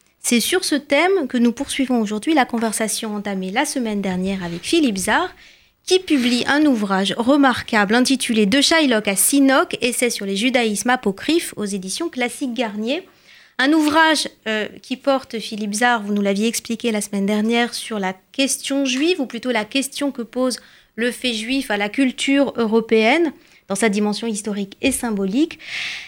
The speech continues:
la question juive abordée par l'intermédiaire de la littérature sur environ quatre siècles, puisqu'on parlait la semaine dernière du Marchand de Venise de Shakespeare, fin seizième siècle.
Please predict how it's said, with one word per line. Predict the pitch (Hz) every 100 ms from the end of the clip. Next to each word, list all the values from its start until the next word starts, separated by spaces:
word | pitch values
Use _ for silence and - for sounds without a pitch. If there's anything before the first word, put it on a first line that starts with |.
| -
la | 254 320
question | 320 269 - 240
juive | 226 233 339 311 -
abordée | 277 240 226 214 233 311 - - _
par | 285 302 330 277
l'intermédiaire | 233 226 226 220 214 226 302
de | 247
la | 247 226
littérature | 214 202 202 185 - 220 294 -
sur | - 220
environ | 214 208 202
quatre | 202 190 -
siècles, | - 202 -
puisqu'on | - 185 - 202
parlait | 202 208 214 208
la | 202
semaine | - 202
dernière | 196 202 202
du | 196
Marchand | 202 190 208
de | 208
Venise | 202 208 208
de | 196
Shakespeare, | 196 202 - 277 311
fin | - 240 220
seizième | 214 196 190
siècle. | 185 262 311